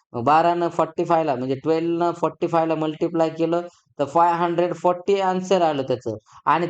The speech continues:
त्याला ह्या टेन न मल्टिप्लाय केलं, म्हणजे पुढे डायरेक्ट एक झिरो लावला, आन्सर आपलं येऊन गेलं. हे प-, परीक्षेच्यासाठी हा खूप, अ, सोपा आहे किंवा परीक्षेसाठी अशा पद्धतीनं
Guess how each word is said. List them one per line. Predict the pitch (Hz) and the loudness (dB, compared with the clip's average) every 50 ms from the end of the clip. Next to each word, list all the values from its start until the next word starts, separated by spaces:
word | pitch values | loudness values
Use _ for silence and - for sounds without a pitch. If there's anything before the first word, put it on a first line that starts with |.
| 170 | 2
त्याला | - 196 202 220 | 2 4 4 4
ह्या | 226 214 202 214 214 | 2 2 2 2 0
टेन | - 185 185 208 208 214 214 214 | 0 2 2 2 2 2 0 0
न | 220 | 0
मल्टिप्लाय | 214 214 214 208 202 202 196 185 196 190 180 170 | 2 2 0 0 2 0 0 2 2 2 2 2
केलं, | 175 - 165 156 156 | 2 0 0 0 0
म्हणजे | 151 160 165 170 175 175 - | -2 -2 -2 -2 -2 -2 -2
पुढे | 185 185 185 | -2 0 0
डायरेक्ट | 180 180 180 180 180 175 180 | 2 2 2 0 0 -2 -2
एक | 175 151 135 | -4 -4 -4
झिरो | 131 131 143 156 151 143 | -4 -2 0 0 0 0
लावला, | 135 131 127 120 117 120 120 - _ _ _ _ _ | 0 0 0 -2 -4 -6 -8 -12 _ _ _ _ _
आन्सर | - 127 135 143 143 - 151 143 | -2 -2 -2 -2 -2 -2 -2 -2
आपलं | 135 131 120 - 139 131 | -2 -2 -4 -4 -6 -6
येऊन | 127 127 127 127 123 | -4 -4 -4 -4 -4
गेलं. | 120 113 120 123 139 139 143 _ _ _ _ _ _ | -4 -2 -2 -2 -2 -4 -8 _ _ _ _ _ _
हे | 180 165 | -8 -6
प-, | - - 185 | -2 -2 -2
परीक्षेच्यासाठी | 180 185 - - 202 202 214 190 190 208 196 190 - 185 185 180 180 180 - 170 165 - - 160 135 117 - _ _ _ _ _ - | -2 -2 -2 0 0 0 0 -2 -2 -2 0 2 2 2 2 2 0 0 0 0 0 0 -2 -4 -4 -6 -10 _ _ _ _ _ -4
हा | 170 165 165 | -4 -4 0
खूप, | - 180 180 180 185 - - - - | 2 0 0 0 -2 -14 -20 -10 -4
अ, | 156 143 131 131 127 123 123 123 120 120 120 | -2 0 0 0 0 -2 -2 -4 -4 -6 -4
सोपा | 117 - 160 156 - 156 143 | -2 0 0 2 2 2 2
आहे | 127 127 123 131 139 | 2 0 -2 -4 -4
किंवा | 135 - 151 151 156 147 | -4 -4 -4 -4 -4 -2
परीक्षेसाठी | 139 - 175 175 175 175 180 165 165 156 135 165 | 0 0 0 0 0 -2 -2 -2 0 0 0 0
अशा | 151 135 131 135 - 185 175 | 0 0 -2 -2 0 -2 0
पद्धतीनं | 175 170 156 147 151 139 143 139 135 139 151 | 0 0 0 0 0 -2 0 -2 -4 -4 -6